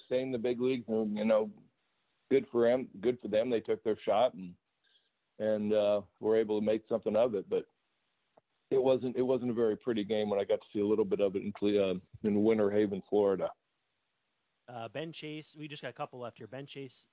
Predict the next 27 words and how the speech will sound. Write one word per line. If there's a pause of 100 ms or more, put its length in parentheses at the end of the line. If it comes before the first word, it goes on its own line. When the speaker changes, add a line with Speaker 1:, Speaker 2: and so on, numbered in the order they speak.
(120)
Speaker 2:
says
he
doubts
that (360)
Jeff
Bagwell
gets
the
Triple
Crown, (600)
but
could
have
gone
three
fifty
plus
average,
fifty
plus
homers, (380)
lots
of
R
B
Is,
and,